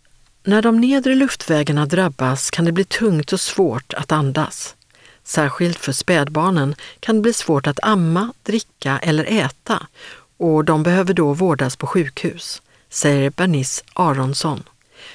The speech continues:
överläkare på Sarska barn- och ungdomssjukhuset och utredare på Läkemedelsverket. Under vinterhalvåret vårdas över tvåtusen barn på svenska barnkliniker på grund av R S-virusinfektion.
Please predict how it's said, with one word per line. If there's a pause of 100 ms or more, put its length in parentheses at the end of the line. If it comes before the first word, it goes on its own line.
(120)
överläkare
på
Sarska
barn-
och
ungdomssjukhuset
och
utredare
på
Läkemedelsverket. (1400)
Under
vinterhalvåret
vårdas
över
tvåtusen
barn
på
svenska
barnkliniker
på
grund
av
R
S-virusinfektion.